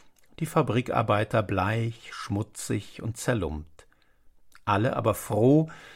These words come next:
denn hier und dort gab eine edle Schauspielertruppe Vorstellungen unter freiem Himmel, vor den Buden, denen jeder unentgeltlich zusehen konnte.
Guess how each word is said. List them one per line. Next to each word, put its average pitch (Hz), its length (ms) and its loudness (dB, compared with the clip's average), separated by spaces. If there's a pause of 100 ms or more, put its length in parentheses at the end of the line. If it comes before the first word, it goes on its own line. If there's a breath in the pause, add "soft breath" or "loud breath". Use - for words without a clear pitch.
(120)
denn 113 140 4
hier 180 340 4
und 117 220 2
dort 185 340 4
gab 180 240 4
eine 127 300 4
edle 143 420 4
Schauspielertruppe 156 1300 2
Vorstellungen 160 840 6
unter 147 240 4
freiem 151 440 8
Himmel, 151 440 4 (420 soft breath)
vor 196 440 0
den 202 240 0
Buden, 113 440 0 (540 loud breath)
denen 104 300 2
jeder 135 640 4
unentgeltlich 117 1080 2
zusehen 147 540 0
konnte. - 400 -12